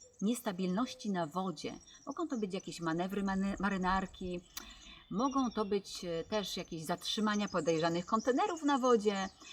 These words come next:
a może będzie się więcej mówiło teraz na temat prawa morskiego.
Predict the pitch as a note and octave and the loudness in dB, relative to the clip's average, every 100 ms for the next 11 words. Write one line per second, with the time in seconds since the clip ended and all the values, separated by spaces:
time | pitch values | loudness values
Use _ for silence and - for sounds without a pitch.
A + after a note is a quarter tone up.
0 | - - C#4 A#4+ A4 C#4+ D#4 - _ _ | -14 -4 -4 -2 2 2 2 -4 _ _
1 | C#4 - _ - B3 A#3 G#3+ F#3+ G3+ G3 | -20 -20 _ 0 0 2 0 0 -2 -2
2 | F3+ F3 F3+ E3+ F3 F3+ E4+ - C#4+ - | -4 -4 -6 -4 -6 -4 -4 -4 -4 0
3 | F#4+ B3+ F3+ D#3+ - D3+ C#3+ | 4 4 2 -2 -6 -8 -8